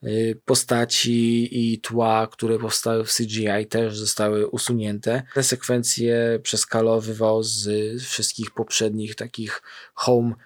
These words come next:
video z wydań. Oczywiście ten film, y, nie jest legalnie dostępny, nie można go kupić ani sprzedawać, no bo jednak to wy-,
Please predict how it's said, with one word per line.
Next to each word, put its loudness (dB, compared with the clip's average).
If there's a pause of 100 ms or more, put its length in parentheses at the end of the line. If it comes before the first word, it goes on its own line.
(140)
video -4
z -6
wydań. -4
Oczywiście 0
ten 2
film, 2
y, 2
nie 2
jest -2
legalnie 2
dostępny, 0
nie -4
można -4
go -6
kupić -2
ani -4
sprzedawać, 0
no -14
bo -8
jednak -8 (360)
to -4
wy-, 6